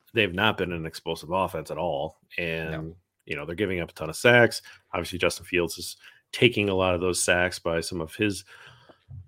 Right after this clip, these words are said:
Speaker 1: choices in, in the pocket as well. And the, the offensive line has not been very good. They're leading the league in sacks taken and, uh, uh, defensive sacks. Like, I mean, it's just, you, you wanna, you like sacks, watch a Bears game 'cause the, the,
Speaker 2: <laughs>
Speaker 1: they're gonna
Speaker 2: You'll see
Speaker 1: have
Speaker 2: a
Speaker 1: 'em.
Speaker 2: bunch.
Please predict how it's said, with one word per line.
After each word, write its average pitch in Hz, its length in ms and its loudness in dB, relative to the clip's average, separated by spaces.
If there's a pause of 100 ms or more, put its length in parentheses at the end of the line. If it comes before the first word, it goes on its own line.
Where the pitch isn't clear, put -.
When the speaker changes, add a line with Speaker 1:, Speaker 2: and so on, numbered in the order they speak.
(120)
Speaker 1:
choices 117 500 8
in, 104 180 2
in 110 100 0
the 101 80 -2
pocket 92 360 0
as 87 120 -2
well. 95 340 4
And 85 120 -2
the, 82 180 -4
the 87 120 -2
offensive 82 360 -6
line 85 220 -2
has 85 140 -8
not 82 180 -6
been 82 140 -6
very 80 220 -4
good. 95 360 2 (100)
They're 85 120 -4
leading 110 320 4
the 98 60 0
league 101 360 2
in 90 320 -6 (140)
sacks - 720 -2 (280)
taken 123 500 4
and, 107 440 -2 (200)
uh, 87 380 0 (140)
uh, 82 240 -2 (220)
defensive 107 480 -4
sacks. 78 400 -2
Like, 82 180 -6
I 85 40 -4
mean, 85 160 -6
it's 80 80 -10
just, - 220 -12 (160)
you, - 200 -14
you 90 100 -12
wanna, 110 240 4 (180)
you 113 140 6
like 143 180 10
sacks, 104 460 6
watch 110 200 2
a 123 40 0
Bears 117 280 6
game 80 240 -4
'cause 90 200 -10
the, 92 120 -16
the, 87 420 0
Speaker 2:
<laughs> 82 40 -14
Speaker 1:
they're 104 100 -2
gonna 110 140 6
Speaker 2:
You'll 107 120 8
see 107 80 8
Speaker 1:
have 90 80 6
Speaker 2:
a - 20 -6
Speaker 1:
'em. 78 40 -4
Speaker 2:
bunch. - 440 0